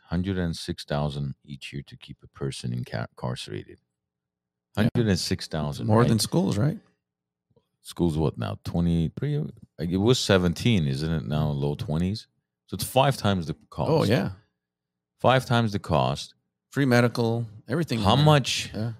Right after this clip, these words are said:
Speaker 1: how much money does it, I mean, there's, there's a ton of billionaires out there that could build a prison within a year or two. Several of them. I don't think the
Speaker 2: I'm sure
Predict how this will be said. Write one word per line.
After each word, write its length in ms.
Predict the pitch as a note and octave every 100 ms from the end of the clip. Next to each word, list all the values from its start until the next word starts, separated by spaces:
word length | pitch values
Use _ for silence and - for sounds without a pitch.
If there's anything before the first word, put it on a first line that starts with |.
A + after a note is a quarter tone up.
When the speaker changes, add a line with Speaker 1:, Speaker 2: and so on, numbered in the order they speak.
| _
Speaker 1:
how 140 | - G2+
much 260 | B2 A2+ A2
money 240 | G#2 G2+
does 200 | E2+ D#2+
it, 140 | E2+ - _ -
I 60 |
mean, 220 | F#2+ F#2+ - _ _ -
there's, 260 | F#2 D#2+ - -
there's 180 | F#2 F#2+
a 40 |
ton 220 | - A#2 A#2
of 120 | D#2+
billionaires 500 | D#2+ G#2 F2 A#1 G#1
out 240 | G1+ G1+
there 200 | G#1 G1+ - _ _
that 180 | C2+ -
could 220 | - A#1+ - _ _ _ _ -
build 240 | D#2 E2
a 40 | D2
prison 400 | - C#2 C2 B1+
within 480 | B1 - B1+ A#1 - _
a 60 | -
year 260 | B1 A#2+ B1+
or 60 |
two. 340 | - - - E2 _ _ _ _ _
Several 440 | - - G#2 F2+ G#2+
of 100 | A2+
them. 140 | A#2+
I 100 | B2
don't 160 | C#3 C3+
think 160 | C#3+ C3
the 60 |
Speaker 2:
I'm 100 |
sure 80 | A#2+